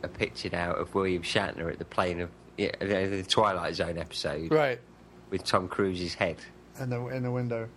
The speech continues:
Speaker 1: Yeah.
Speaker 2: That'd be funny.
Speaker 1: It's gotta be done. Get on that.
Speaker 2: <laughs> Get
Speaker 1: Internet.
Speaker 2: on that, Internet. Why haven't you done that already?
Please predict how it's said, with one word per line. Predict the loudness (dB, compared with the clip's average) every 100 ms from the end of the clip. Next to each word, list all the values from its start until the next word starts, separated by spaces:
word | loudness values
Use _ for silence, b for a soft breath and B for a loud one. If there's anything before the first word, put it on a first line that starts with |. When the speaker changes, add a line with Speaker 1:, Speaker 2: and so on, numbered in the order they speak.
| -18 -4
Speaker 1:
Yeah. | 0 2 0 -8 -10
Speaker 2:
That'd | -8 -6
be | -6
funny. | -2 -2 -4 -10 -20 -20 -20 -20
Speaker 1:
It's | -6
gotta | 2 2
be | 2
done. | -4 -8 -12 -20 -20 -20 -20 -20 -20 -20 -20 -20 -20 -20 -20 -20 -20 0
Get | 4 6
on | 4 2
that. | -2 -4 -8 -16
Speaker 2:
<laughs> | -8 -2
Get | 0 2
Speaker 1:
Internet. | 4 4
Speaker 2:
on | 4 4
that, | 2 2 0
Internet. | 0 0 2 2 0 -6 -10 0
Why | 4 4
haven't | 4 -2
you | 0
done | 2 2
that | 0
already? | 2 4 4 2 -2